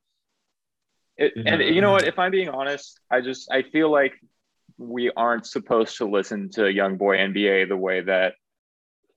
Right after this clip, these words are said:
Speaker 1: the way that we do. I don't think you're supposed to be sitting down and just listening to the album all the way through without doing anything else. I think this was, in my opinion, intentionally made to be something like, "Hey, throw that shit on while we're, like, playing Call of Duty or something,"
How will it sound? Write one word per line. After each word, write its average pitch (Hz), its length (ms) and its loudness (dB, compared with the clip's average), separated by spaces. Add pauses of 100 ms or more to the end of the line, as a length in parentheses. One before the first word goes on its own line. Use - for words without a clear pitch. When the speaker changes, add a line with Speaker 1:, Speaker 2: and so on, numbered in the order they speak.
(120)
Speaker 1:
the 120 80 -4
way 113 180 2
that 104 160 0
we 104 160 -4
do. 98 260 -2
I 110 140 2
don't 113 180 -8
think 110 140 -12
you're 117 140 -6
supposed 110 480 -2
to 107 80 -6
be 98 360 -6 (280)
sitting 139 320 0
down 113 460 2
and 101 140 -4
just 104 180 -6
listening 107 480 -2
to - 80 -4
the 101 100 4
album 98 400 0
all 98 200 2
the 98 80 -2
way 95 180 0
through 92 380 -6
without 95 400 0
doing 95 200 -6
anything 92 360 -4
else. 67 320 -8
I 90 80 -6
think 104 180 -2
this 110 160 0
was, 110 340 -2
in 113 80 -6
my 107 140 4
opinion, 107 380 0
intentionally 117 560 -2
made 104 240 2
to 95 60 -4
be 101 120 -4
something 98 400 -6
like, 98 220 0 (420)
"Hey, 135 160 2
throw 135 200 -2
that 127 140 2
shit 123 220 -4
on 113 240 -4
while 104 180 -4
we're, 104 120 -6
like, 101 240 -8
playing 101 240 -8
Call 98 220 0
of 92 60 -8
Duty 95 260 -2
or 90 100 -2
something," - 480 -10